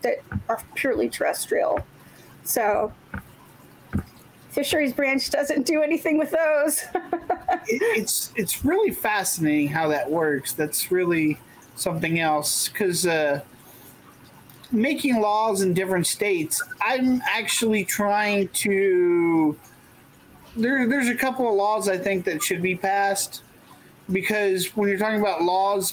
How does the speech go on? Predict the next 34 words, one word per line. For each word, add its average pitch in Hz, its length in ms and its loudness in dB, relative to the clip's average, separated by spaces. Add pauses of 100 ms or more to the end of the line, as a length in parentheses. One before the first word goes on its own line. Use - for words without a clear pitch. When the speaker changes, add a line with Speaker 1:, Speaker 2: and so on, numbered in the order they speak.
(120)
Speaker 2:
bans 220 640 0
don't 226 280 -2
usually 214 460 2
work 160 760 -2
unless 202 300 2
the 190 140 -6 (180)
public 202 460 0
has 170 180 -2
already 185 460 2
accepted 180 640 -4
the 131 160 -4
outcome. 202 600 -2 (880)
And 180 160 0
that's, 185 380 -2
if 185 240 -2
it, 190 140 0 (280)
if 180 100 -4
they 185 100 -2
haven't, 202 640 -2
then 196 180 2
the 185 60 0
ban 190 600 0
is 170 220 -2
just, 165 300 -4
like, 165 200 -2
almost 175 320 -2
never 170 200 0
gonna 185 160 0
work. 190 220 0
Like 160 180 -2
you 208 120 0
said, 151 240 -2
they 170 160 0
just, 180 240 -2